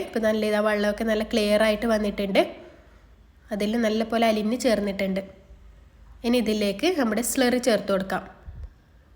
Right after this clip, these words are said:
ഈ സ്ലറിയും കൂടി ചേരുമ്പോൾ ഒമ്പത് ലിറ്റർ നമുക്ക് ഈ ലിക്വിഡ് കിട്ടും കേട്ടോ. എട്ട് ലിറ്റർ വെള്ളവും ഒരു ലിറ്റർ ഈ സ്ലറിയും കൂടി ചേരുമ്പോൾ.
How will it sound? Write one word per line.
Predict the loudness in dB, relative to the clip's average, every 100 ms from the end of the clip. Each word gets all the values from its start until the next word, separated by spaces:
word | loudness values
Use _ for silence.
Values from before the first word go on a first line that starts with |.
| -20 -20 _ -20 -8
ഈ | -6
സ്ലറിയും | 2 4 4 2
കൂടി | 2 0 0 2
ചേരുമ്പോൾ | 2 4 6 6
ഒമ്പത് | 6 4 2
ലിറ്റർ | 0 -4 -2 0 4
നമുക്ക് | 2 2 0 -2 -2
ഈ | 0 0
ലിക്വിഡ് | 0 0 0
കിട്ടും | 0 -2 -2
കേട്ടോ. | 0 -2 -4 -12 -20 -14 -12 -12 -16 -18 -20 -20 -20 -20 -20 -20 -20 -18 -18 -16 -20 -12 -8
എട്ട് | -4 0
ലിറ്റർ | 0 2 0 0 0
വെള്ളവും | 2 4 2 0 -14 -18 -20 -14 -4
ഒരു | 0 0
ലിറ്റർ | 0 2 4
ഈ | 4
സ്ലറിയും | 2 0 2 2 0
കൂടി | 0 0
ചേരുമ്പോൾ. | -2 -2 -2